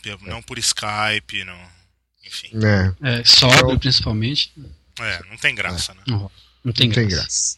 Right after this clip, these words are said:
Speaker 2: Bom, aí, é, depois do coffee break, teve,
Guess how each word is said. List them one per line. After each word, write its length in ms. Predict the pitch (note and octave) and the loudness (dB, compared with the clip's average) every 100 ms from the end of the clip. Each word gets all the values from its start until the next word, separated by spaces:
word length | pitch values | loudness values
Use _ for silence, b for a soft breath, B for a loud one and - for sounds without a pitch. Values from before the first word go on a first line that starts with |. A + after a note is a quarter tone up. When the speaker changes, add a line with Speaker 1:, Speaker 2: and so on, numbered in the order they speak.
| _ B B B B - | _ B B B B -4
Speaker 2:
Bom, 180 | G#3+ A#2+ | 0 2
aí, 560 | D3+ G3 A3+ A3+ A3+ - | 2 4 4 4 2 2
é, 360 | D#3 D3+ D3 D3 | 4 4 4 2
depois 400 | C3+ - D#3 C3 | 0 0 0 2
do 240 | C3 B2+ | 2 2
coffee 340 | A#2+ A#2+ - D3+ | 0 -2 -4 -2
break, 400 | D3+ E3+ - - | 0 0 -2 -10
teve, 800 | - C#3 C3+ B2+ C3 C3+ C3 | 0 2 2 2 2 4 2